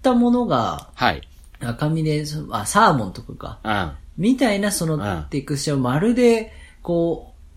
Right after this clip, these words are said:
Speaker 1: う、まあ、肉のこと大トロみたいって言ったり、
Speaker 2: うん。
Speaker 1: まるでこう、霜ひ-、降り牛のようなっていうようなところから、
Speaker 2: うん。うん。
Speaker 1: それをそのまま寿司に転換したんじゃないかなって、その時は思ったのよ。
Speaker 2: うん。
Speaker 1: あー、に-、肉もありパターンねっていう。
Speaker 2: はいはいはい。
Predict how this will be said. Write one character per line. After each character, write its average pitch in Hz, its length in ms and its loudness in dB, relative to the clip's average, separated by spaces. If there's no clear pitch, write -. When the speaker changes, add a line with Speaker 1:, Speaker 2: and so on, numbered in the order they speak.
Speaker 1:
う、 - 40 -4
ま 160 40 2
あ、 - 20 2
肉 175 200 4
の 240 100 8
こ 226 100 2
と 151 160 4
大 151 80 0
ト 151 120 2
ロ 147 100 4
み 143 140 2
た 127 80 0
い - 20 -2
っ - 40 -4
て - 60 -16
言 - 80 -12
っ - 40 -16
た 90 80 -10
り、 82 300 -14
Speaker 2:
う 110 60 -10
ん。 82 300 -6
Speaker 1:
ま 147 160 -4
る 220 80 0
で 240 120 4
こ 220 120 -2
う、 185 40 0
霜 208 400 0
ひ-、 - 320 -6
降 196 80 2
り 208 140 0
牛 117 360 0
の 110 100 -4
よ 135 240 4
う 107 60 -2
な 95 120 -6
っ - 100 -18
て 160 80 0
い 190 240 2
う 220 80 2
よ 240 140 2
う - 20 0
な 214 140 -2
と 190 100 -8
こ 233 140 -2
ろ 240 120 0
か 208 100 -4
ら、 240 360 0
Speaker 2:
う 104 40 -4
ん。 101 180 -4
う - 20 -6
ん。 73 40 -8
Speaker 1:
そ 147 140 -4
れ 208 120 2
を 226 120 2
そ 190 160 -4
の 208 140 -2
ま 214 120 -4
ま 180 460 -2
寿 - 180 -6
司 214 180 -2
に 180 40 -2
転 156 220 -2
換 196 260 -6
し 190 140 -8
た 202 160 0
ん 185 80 2
じ 147 100 4
ゃ - 20 6
な 151 120 4
い 135 100 2
か 113 100 -4
な 135 100 0
っ 139 60 -4
て、 123 100 -10
そ 160 100 -2
の 196 80 2
時 180 120 2
は 95 60 0
思 135 140 -2
っ - 80 -6
た 92 120 -4
の - 60 -8
よ。 - 140 -16
Speaker 2:
う 127 100 0
ん。 147 60 4
Speaker 1:
あ 170 220 2
ー、 147 40 -2
に-、 143 260 -2
肉 180 260 2
も 180 160 6
あ 139 80 4
り 170 80 2
パ 185 160 0
タ 214 160 2
ー 85 120 -4
ン 87 40 -12
ね 101 80 -10
っ - 260 -16
て - 80 -16
い - 40 -12
う。 - 60 -6
Speaker 2:
は 127 120 0
い 107 60 -2
は 101 100 -4
い 87 40 -8
は 90 120 -6
い。 76 140 -10